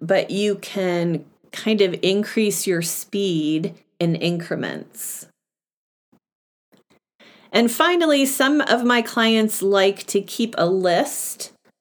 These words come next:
of unexpected things that happened. So,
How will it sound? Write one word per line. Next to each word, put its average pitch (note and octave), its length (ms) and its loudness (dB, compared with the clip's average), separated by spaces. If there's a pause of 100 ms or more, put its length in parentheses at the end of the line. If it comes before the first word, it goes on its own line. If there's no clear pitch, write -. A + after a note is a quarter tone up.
of G#3 280 4
unexpected A3+ 880 0
things F3+ 440 0
that - 180 -2
happened. A#2+ 640 -4 (540)
So, G3+ 720 4